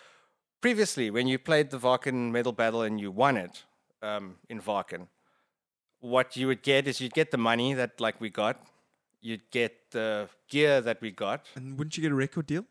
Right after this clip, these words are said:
Speaker 1: And you would get a one-year record deal with Nuclear Blast Europe. Okay?
Speaker 2: A Nuclear Blast, dude.
Speaker 1: Yeah. So it's like you,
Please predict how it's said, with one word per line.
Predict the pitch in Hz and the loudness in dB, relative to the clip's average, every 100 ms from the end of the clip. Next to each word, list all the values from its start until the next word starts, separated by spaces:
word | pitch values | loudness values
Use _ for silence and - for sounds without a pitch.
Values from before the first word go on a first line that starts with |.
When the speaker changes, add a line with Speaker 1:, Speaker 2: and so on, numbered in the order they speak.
| _ _ _ - | _ _ _ -12
Speaker 1:
And | 120 | -6
you | 147 | 0
would | 196 170 | 0 4
get | 156 | 4
a | 139 117 | 4 2
one-year | 101 107 127 160 160 151 | -4 -2 2 2 4 2
record | 127 131 - 139 | 4 2 2 -2
deal | 117 127 113 | 2 2 2
with | 107 | -2
Nuclear | 117 117 135 123 | -4 -4 -2 -2
Blast | 110 113 110 - | 2 2 2 -2
Europe. | 104 101 82 - - _ _ _ _ - | -2 -2 -4 -10 -20 _ _ _ _ -16
Okay? | 101 123 | -10 -4
Speaker 2:
A | 131 | -2
Nuclear | 190 220 147 | -2 0 0
Blast, | 123 147 127 - | 2 0 0 -4
dude. | 104 107 131 | -6 -8 -2
Speaker 1:
Yeah. | 123 104 - _ _ _ _ _ _ - | 0 0 -2 _ _ _ _ _ _ 2
So | 175 | 4
it's | 175 | 6
like | 190 175 | 4 2
you, | 180 | -2